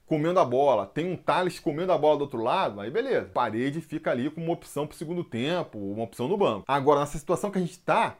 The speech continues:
o Vinícius machucado, o Peck que entrou no lugar do Vinícius, tendo uma atuação aí abaixo da média, e o Parede no banco de reservas, não faz nenhum sentido. Ah, ele tá fora de forma. Pô, tá fora de forma? Então nem viaja pro Ceará. Fica em São Januário treinando, fica recuperando a forma,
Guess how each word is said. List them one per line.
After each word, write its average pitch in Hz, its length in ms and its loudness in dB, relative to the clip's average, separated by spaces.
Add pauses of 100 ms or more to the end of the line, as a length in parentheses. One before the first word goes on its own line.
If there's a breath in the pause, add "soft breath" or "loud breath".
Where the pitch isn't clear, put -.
o 117 80 -8
Vinícius 180 380 -4
machucado, 170 920 0
o 107 60 -2
Peck 196 320 4
que 220 100 -6
entrou 196 200 -2
no 196 40 0
lugar 175 220 2
do 165 80 -4
Vinícius, 160 540 -6 (340 soft breath)
tendo 185 180 0
uma 190 100 2
atuação 180 460 0
aí 165 140 2
abaixo 190 320 4
da 220 120 0
média, 120 580 0
e 131 80 -2
o 147 80 2
Parede 156 380 6
no 156 60 0
banco 143 300 0
de 127 60 -4
reservas, 120 640 -2
não 110 100 -12
faz 107 200 -2
nenhum 117 100 -6
sentido. 220 420 -4 (120)
Ah, 214 160 4
ele 285 80 4
tá 269 160 4
fora 240 240 -2
de 220 100 -2
forma. 135 640 2
Pô, 165 160 2
tá 190 200 2
fora 185 200 2
de 135 80 -6
forma? 151 380 2
Então 170 180 -4
nem 220 320 -2
viaja 220 420 2
pro 208 140 -10
Ceará. - 500 -2
Fica 240 360 2
em 185 40 -2
São 170 200 -4
Januário 143 360 0
treinando, 131 560 -2
fica 220 280 -2
recuperando 175 480 2
a 104 60 2
forma, 185 500 0